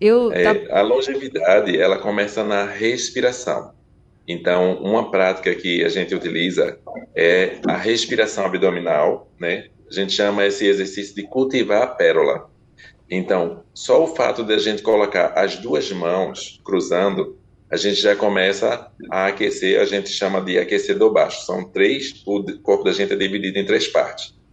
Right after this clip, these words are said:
Speaker 2: O aquecedor alto, que é o coração e o pulmão. O aquecedor médio, que é o estômago, o fígado, o baço pâncreas.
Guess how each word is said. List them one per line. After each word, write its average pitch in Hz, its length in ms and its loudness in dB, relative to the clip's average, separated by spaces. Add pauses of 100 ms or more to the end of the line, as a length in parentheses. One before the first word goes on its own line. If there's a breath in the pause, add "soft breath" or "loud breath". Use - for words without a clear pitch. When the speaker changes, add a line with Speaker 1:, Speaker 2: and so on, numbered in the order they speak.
(160)
Speaker 2:
O - 60 -4
aquecedor 98 600 2
alto, 82 520 4 (180)
que - 100 -4
é 90 40 4
o 87 80 4
coração 92 640 0
e 82 40 2
o 80 80 -2
pulmão. 87 580 -4 (260)
O 92 80 2
aquecedor 95 520 2
médio, 90 540 2
que - 160 -4
é 90 100 6
o 90 120 4
estômago, 92 880 -2 (320)
o 87 260 -4
fígado, 98 720 -4
o - 60 -2
baço 85 360 0
pâncreas. 90 680 -4